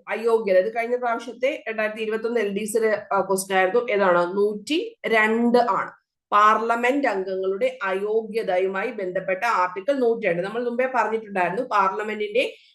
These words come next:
ക്വാറം എന്ന് പറയുന്നത് നൂറാണ്. പക്ഷെ പാർലമെന്റുമായി ബന്ധപ്പെട്ട അതിനകത്ത് കാസ്റ്റിംഗ് വോട്ട് എത്രയിൽ പറയുന്നു? നൂറ് of one എന്ന് പറയണം.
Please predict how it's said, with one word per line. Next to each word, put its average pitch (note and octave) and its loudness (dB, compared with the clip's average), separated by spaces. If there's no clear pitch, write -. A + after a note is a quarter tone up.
ക്വാറം C#4+ 6
എന്ന് D4 0
പറയുന്നത് A3+ 0
നൂറാണ്. G3 -2
പക്ഷെ A#3 -8
പാർലമെന്റുമായി B3+ 0
ബന്ധപ്പെട്ട G3+ -2
അതിനകത്ത് C4+ 2
കാസ്റ്റിംഗ് D4 2
വോട്ട് G3 0
എത്രയിൽ G#3+ -4
പറയുന്നു? F#3 2
നൂറ് G#3 2
of A3+ 0
one B3+ -2
എന്ന് G3+ -4
പറയണം. E3 -2